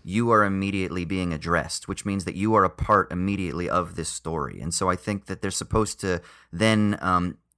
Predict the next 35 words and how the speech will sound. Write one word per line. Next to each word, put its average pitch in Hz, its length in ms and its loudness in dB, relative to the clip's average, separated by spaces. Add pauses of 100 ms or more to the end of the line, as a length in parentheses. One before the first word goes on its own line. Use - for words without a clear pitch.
(140)
that, 104 220 2
that's 110 140 2
supposed - 200 -2
to - 100 -4
inflect 107 480 0
into 101 240 -2
a 90 40 -2
type 92 240 -2
of, - 100 -8
like, 90 160 0
empathic 95 560 -2
connection 95 560 -2
with 104 320 0
Wickes 107 380 0
and 95 120 0
everything 98 340 -2
that 92 100 -4
he's 95 180 -6
doing. 98 300 -2 (200)
So 123 100 -2
I 127 40 2
think 185 160 -2
that's 160 240 2
why 123 160 6
it's 92 180 -2
such - 220 -4
a 90 40 -4
genius 101 320 0
thing. 139 180 -2
And 135 100 2
then 139 220 0
on 123 140 4
top 147 240 2
of 123 40 -4
that, 156 220 2